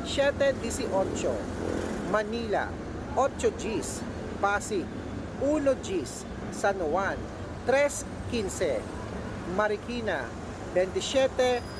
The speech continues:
ocho. Tabuk, doce treinta y dos.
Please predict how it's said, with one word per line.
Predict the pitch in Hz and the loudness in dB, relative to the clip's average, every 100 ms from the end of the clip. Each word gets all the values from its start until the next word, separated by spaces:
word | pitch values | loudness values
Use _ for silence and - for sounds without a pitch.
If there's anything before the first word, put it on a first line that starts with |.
| - - | -4 2
ocho. | 185 - 170 113 101 - - - - - | 2 2 0 0 -4 -8 -8 -8 -4 0
Tabuk, | 175 220 247 - - - - - - - | 2 6 6 4 -4 -12 -12 -10 -2 4
doce | 247 269 311 262 262 - - - - - | 4 4 4 4 4 -4 -10 -10 -4 4
treinta | 208 208 208 | 4 4 0
y | 180 | 0
dos. | 165 160 - | 2 2 0